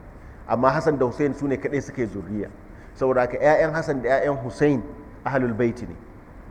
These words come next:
Domin wata ran Hassan ya ga dabino ya ɗauka zai ci.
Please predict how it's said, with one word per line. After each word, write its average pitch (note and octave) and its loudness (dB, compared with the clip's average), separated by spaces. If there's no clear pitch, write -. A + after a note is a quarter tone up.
Domin A2+ 0
wata C#3 6
ran D3 4
Hassan D3+ 2
ya C3+ 6
ga C3 4
dabino C#3+ 2
ya C#3 6
ɗauka D3+ 4
zai B2 0
ci. - -10